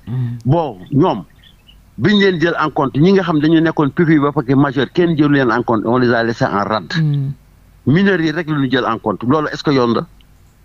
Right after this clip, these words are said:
Speaker 2: Tout récemment la ñu, la ñu ko, la ñu ko rectifié pour les prendre en compte.
Speaker 1: Kon da ngeen bëggoon ñu
Speaker 2: Ñu,
Speaker 1: jël ñëpp,
Speaker 2: waaw.
Speaker 1: ñu jël ñëpp
Speaker 2: Mais
Speaker 1: en
Speaker 2: c'est,
Speaker 1: charge.
Speaker 2: mais, mais, mais, mais loolu mooy yoon.
Speaker 1: Ba
Speaker 2: Est-ce que
Speaker 1: ban
Speaker 2: ñoom
Speaker 1: àpp?
Speaker 2: ñaanoon na,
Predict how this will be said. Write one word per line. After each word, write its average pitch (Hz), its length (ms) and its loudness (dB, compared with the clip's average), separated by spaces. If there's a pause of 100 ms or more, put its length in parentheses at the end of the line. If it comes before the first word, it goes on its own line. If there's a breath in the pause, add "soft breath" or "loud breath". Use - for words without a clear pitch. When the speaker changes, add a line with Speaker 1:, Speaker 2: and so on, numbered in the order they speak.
(160)
Speaker 2:
Tout 220 120 2
récemment 180 400 -2
la 160 120 -2
ñu, 147 160 0
la 151 120 2
ñu 147 100 -2
ko, 165 280 -2
la 151 160 0
ñu 147 40 -8
ko 156 120 -2
rectifié 160 560 0
pour 147 240 -2
les 135 180 0
prendre 139 420 -2
en 113 140 -2
compte. 110 300 -6 (180)
Speaker 1:
Kon 196 120 2
da 196 120 4
ngeen 233 180 4
bëggoon 208 220 2
ñu 185 80 4
Speaker 2:
Ñu, 220 140 4
Speaker 1:
jël 214 160 4
ñëpp, 226 120 4
Speaker 2:
waaw. 185 200 0
Speaker 1:
ñu 214 240 2
jël 196 160 4
ñëpp 214 120 4
Speaker 2:
Mais 208 120 4
Speaker 1:
en 220 100 2
Speaker 2:
c'est, 220 100 0
Speaker 1:
charge. 190 320 2
Speaker 2:
mais, 202 160 2
mais, 190 200 0
mais, - 20 -2
mais 190 160 0
loolu 208 240 -2
mooy 202 180 0
yoon. 240 220 -2
Speaker 1:
Ba 220 140 2
Speaker 2:
Est-ce - 0 -
que 214 60 0
Speaker 1:
ban 240 100 2
Speaker 2:
ñoom 208 100 0
Speaker 1:
àpp? 202 100 0
Speaker 2:
ñaanoon 196 280 0
na, - 80 -4